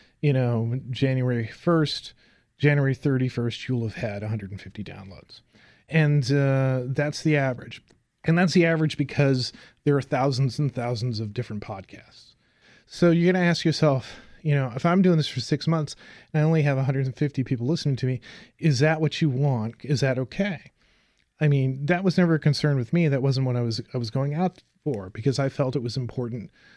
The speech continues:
sort of what I was doing with, with my podcast.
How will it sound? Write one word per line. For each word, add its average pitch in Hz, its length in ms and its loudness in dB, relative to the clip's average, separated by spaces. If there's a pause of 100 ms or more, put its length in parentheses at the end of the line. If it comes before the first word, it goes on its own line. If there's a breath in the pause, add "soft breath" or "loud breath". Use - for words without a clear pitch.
(260 soft breath)
sort 147 240 0
of 123 100 0
what 127 200 0
I 120 80 0
was 120 120 -2
doing 127 220 -2
with, 117 220 -4
with 123 280 -6
my 151 160 0
podcast. - 680 -10